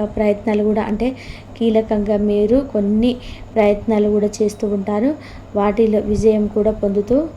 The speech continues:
ఇక ఈ రాశిలో జన్మించినటువంటి వ్యక్తులకి ఈ సమయంలో గోచార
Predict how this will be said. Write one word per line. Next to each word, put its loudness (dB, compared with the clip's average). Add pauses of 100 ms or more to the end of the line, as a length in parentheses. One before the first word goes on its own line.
(260)
ఇక -2
ఈ 2
రాశిలో -2
జన్మించినటువంటి 0
వ్యక్తులకి 0 (680)
ఈ 2
సమయంలో 0 (500)
గోచార 2